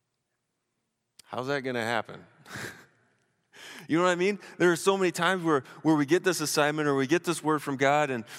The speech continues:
and we hear him, and it's kinda like, "Okay, I'm hearing you, I'm all on board, but this does not look like this." And sometimes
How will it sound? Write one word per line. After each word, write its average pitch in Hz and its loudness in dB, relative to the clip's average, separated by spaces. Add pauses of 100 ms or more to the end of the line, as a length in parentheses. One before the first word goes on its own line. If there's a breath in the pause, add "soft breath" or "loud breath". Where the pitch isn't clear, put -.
(160 loud breath)
and 139 2
we 131 2
hear 165 2
him, 175 0
and 160 2
it's 143 -2
kinda 160 2
like, 143 0
"Okay, 143 0 (240 loud breath)
I'm 170 2
hearing 165 2
you, 175 0
I'm 165 0
all 151 2
on 131 0
board, 147 2
but 127 -2
this 165 4
does 120 -4
not 151 2
look 151 0
like 151 0
this." 127 2 (1400 soft breath)
And 135 -4
sometimes 170 -2